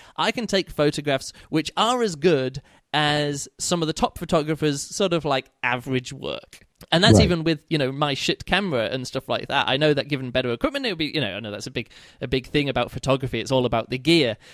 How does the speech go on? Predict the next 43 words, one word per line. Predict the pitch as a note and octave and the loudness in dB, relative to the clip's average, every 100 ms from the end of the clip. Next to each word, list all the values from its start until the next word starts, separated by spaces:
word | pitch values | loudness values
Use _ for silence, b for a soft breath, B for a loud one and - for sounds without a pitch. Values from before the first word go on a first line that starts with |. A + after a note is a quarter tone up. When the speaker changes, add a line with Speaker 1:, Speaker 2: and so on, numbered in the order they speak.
| b - | b 2
Speaker 1:
Um, | D3 C#3+ D3 C#3 C#3 | 4 4 0 -4 -8
but, | G#3 | -4
you | C4 | 2
know, | F3+ | 2
I | A#3+ | 2
think | C4 F#3 | -2 -4
some | G#3 F#3+ | -2 -2
of | E3+ | 0
the | |
best | E3+ E3 - | 0 2 2
songs | C4+ G#3+ | 0 0
that | C#3 | -4
I've | G#2+ B2 | -4 -4
written | B2 C3 D3+ D#3 C3+ | -6 -6 -8 -8 -4
are | D3 D3 | -2 -2
as | C#3 | -4
good | C3+ D3 C#3 | 0 0 0
as | C3 | -6
some | - D3 | -6 -6
of | C#3 C3 | -4 -4
the, | B2+ - - | -8 -8 -12
you | D3+ | -6
know, | C3+ G#2+ | -4 -2
the | B2+ B2 - _ | -4 -6 -10 _
average | B2 B2 B2+ B2 B2+ | -4 -4 -6 -8 -4
worst | B2 B2+ - | -2 -2 -2
songs | C3 A#2+ A#2 | -4 -4 -8
by | - A#2+ A#2 | -6 -4 -4
the | B2 | 0
Beatles | F3+ F3+ B2 G#2 | 0 0 -4 -12
and, | A2+ A#2 | -10 -8
you | B2 | -6
know, | G#2+ | -4
these | B2 C#3 | -2 -2
other | C3 | -2
genius | B2 C3+ B2+ A#2+ | -4 -6 -6 -4
songwriters | D#3 D#3 C#3 A#2 B2 | -2 -2 -2 -4 -4
which | A#2+ G#2 | -6 -6
are | B2 | -4
held | C3 B2 | -4 -4
up | |
as | B2+ C3 | -6 2
great. | F#3+ | 2